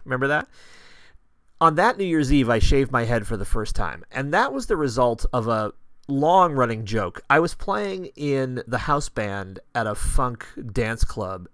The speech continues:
on Hilton Head Island, South Carolina, and none of those words make sense together in a sentence. But anyway, the bartender, the manager, I should say, of the bar, and he also was one of the bartenders, was this guy named Freddie,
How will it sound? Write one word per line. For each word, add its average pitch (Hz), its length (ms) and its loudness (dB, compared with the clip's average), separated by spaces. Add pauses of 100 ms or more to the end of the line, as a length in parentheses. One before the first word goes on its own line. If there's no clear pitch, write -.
(240)
on 107 220 0
Hilton 127 340 0
Head 123 100 2
Island, 107 560 -2
South 127 300 2
Carolina, 85 520 -4
and 117 160 -8 (140)
none 139 260 0
of 117 140 0
those 107 460 -2 (360)
words 107 600 2
make 107 180 -4
sense 104 400 0
together 95 340 0
in 92 60 -4
a 92 60 -8
sentence. 98 340 -6
But - 240 -2
anyway, 131 380 0 (1120)
the 170 500 -2 (480)
bartender, 156 840 4
the 127 120 0
manager, 147 480 0
I 95 40 0
should 104 200 -4
say, 107 220 0
of 113 180 -2
the 117 80 -2
bar, 92 340 0
and 113 100 -2
he 131 140 0
also 107 240 0
was 101 180 -2
one 101 120 -6
of 92 60 -8
the 95 60 -6
bartenders, 95 680 -4
was - 160 -10
this 123 140 -8
guy 165 180 0
named 139 220 -6
Freddie, 107 520 2